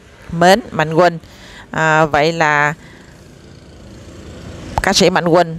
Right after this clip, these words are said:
vừa trải qua hai show diễn thành công. Rất nhiều fan hâm mộ đã đến xem cũng như gặp gỡ lại anh sau bao ngày xa cách.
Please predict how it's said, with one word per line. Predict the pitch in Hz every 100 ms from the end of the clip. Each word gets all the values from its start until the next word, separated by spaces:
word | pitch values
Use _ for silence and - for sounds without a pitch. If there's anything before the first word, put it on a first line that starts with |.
| 170
vừa | 165 160
trải | - 127 175
qua | 202 185 185
hai | 196 180
show | 185 190
diễn | 175 156 135 -
thành | 165 156
công. | 190 196 190 - - - - -
Rất | 240 269
nhiều | 214 180 170
fan | 208 196
hâm | 196 190
mộ | 160 143 143 - - -
đã | 135 156
đến | 202
xem | 233 220 185 180 - -
cũng | 156 151
như | 202 190 170
gặp | 151
gỡ | 147 139 127 135 202 247 - - - - - 151
lại | 156 131 131
anh | 147 185 180
sau | - 185 175
bao | 170 175
ngày | 170 143
xa | - 190
cách. | 202